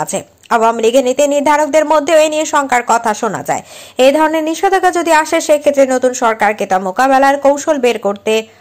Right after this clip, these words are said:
হবে দ্রুত। পরিস্থিতি মোকাবেলা করতে হবে সাহসের সঙ্গে। নিষেধাজ্ঞা না এলেও যুক্তরাষ্ট্রের সঙ্গে সম্পর্ক উন্নয়নকে অগ্রাধিকার দিতে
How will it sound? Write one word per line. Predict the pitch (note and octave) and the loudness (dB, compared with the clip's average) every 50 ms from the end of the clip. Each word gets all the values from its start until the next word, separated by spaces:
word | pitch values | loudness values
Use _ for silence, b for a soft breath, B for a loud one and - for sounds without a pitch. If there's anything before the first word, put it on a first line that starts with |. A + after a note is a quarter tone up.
| b b _ | b b _
হবে | - C4+ C#4 C4 C4 B3+ G3 | 0 2 2 4 4 2 2
দ্রুত। | D#3+ D#3+ D3 D3 - C#3+ - - _ _ b b b b b b b b b - | 0 -8 -10 -8 -8 -10 -10 -10 _ _ b b b b b b b b b 2
পরিস্থিতি | D4+ D#4 E4+ D#4+ - - - G#4+ G#4+ G#4 | 2 2 2 -2 -8 -2 2 2 4 4
মোকাবেলা | G4+ G4 F#4+ F#4 F#4 F4+ F4+ F4+ | 2 2 2 2 2 2 2 0
করতে | F4 E4+ E4 F4+ F4 | 0 -2 0 0 0
হবে | E4+ D#4+ E4 E4+ F4 E4+ | 2 2 0 -2 0 0
সাহসের | D#4+ C4+ C#4 D4 C#4+ - C4 - - | 0 0 0 0 -2 -4 -4 -2 -2
সঙ্গে। | G#3+ F3 D#3 D#3 C#3+ - - E3+ | -4 -4 -4 -8 -12 -12 -10 -12
নিষেধাজ্ঞা | G3 - A3+ G#3+ A#3 A3 A3+ A3+ A3 G#3+ | -12 -12 -6 -8 -4 -2 -2 -2 -2 0
না | G#3+ A3 A3+ G#3+ - - - A#3 | 0 0 0 0 -4 -4 0 2
এলেও | B3+ C4+ F4 D#4+ C4+ C#4 C#4 C#4 | 2 4 4 4 6 6 4 4
যুক্তরাষ্ট্রের | C4+ C4+ C4+ - D4 C#4+ C#4 C#4 D4+ D#4+ - - F#4+ - - | 0 -4 -2 2 2 2 4 2 0 0 -2 -6 -6 -2 -2
সঙ্গে | F#4 E4+ E4 E4 D#4+ - | -4 -2 -2 -6 -2 0
সম্পর্ক | D#4+ D4+ C#4+ C#4 C#4+ C#4 C#4 C#4 C4+ | -2 -2 0 0 0 2 4 2 2
উন্নয়নকে | B3+ B3 B3 A#3+ A#3+ A#3 A3+ A3+ G#3+ G#3 | 2 2 0 -2 -2 -2 -2 0 0 0
অগ্রাধিকার | G3 G3+ G#3 G#3+ G#3 A3 A3 - D#4 D4 C4+ | 0 0 -2 0 -2 -4 -4 -2 -2 -2 -2
দিতে | C#4 C4+ - | -2 0 0